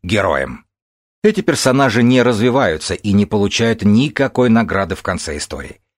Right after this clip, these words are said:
И это одна из причин, по которой никто не хочет играть роль жертвы. Когда я говорю слово "жертва" в таком контексте,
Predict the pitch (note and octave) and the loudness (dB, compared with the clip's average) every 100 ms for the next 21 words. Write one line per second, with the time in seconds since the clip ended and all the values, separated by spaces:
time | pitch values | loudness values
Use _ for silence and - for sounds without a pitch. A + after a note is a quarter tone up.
0 | _ _ - F#2 F#2+ F#2 D#2 F2+ F2+ - | _ _ -4 -2 0 -2 -2 -2 -2 -6
1 | - E2 - A#2+ A#2 G#2+ G2 A2 G#2+ A2 | -8 -6 0 0 0 -2 -2 0 2 4
2 | A#2 - - A2 A#2 C3+ D3 - A#2 A2+ | 2 -2 -2 0 2 2 -2 0 0 0
3 | B2+ C#3 G#2+ G#2+ A2 G#2+ G#2+ G#2+ F2+ E2 | -2 -2 0 0 0 -2 0 0 -2 -4
4 | - D2+ - _ _ _ _ _ _ _ | -6 -10 -10 _ _ _ _ _ _ _
5 | _ A2 F2 F#2 F2+ F2 F2 F2+ - F#2 | _ -4 -2 -2 -2 -2 -2 -2 -2 -2
6 | F2+ F2 - - F2 F2 D#3+ - D#2+ - | 0 -2 -4 -8 -4 -2 -2 -4 -8 -8
7 | - - - F2 G2+ G2+ G#2 - - E2 | -6 -6 -4 -4 -2 -2 -4 -4 -6 -8